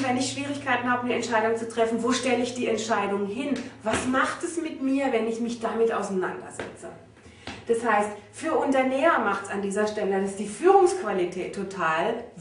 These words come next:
wächst, weil die Menschen authentischer mit sich sind.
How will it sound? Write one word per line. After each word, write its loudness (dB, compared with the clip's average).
wächst, -2
weil 6
die 4
Menschen 0
authentischer 2
mit 0
sich -6
sind. -6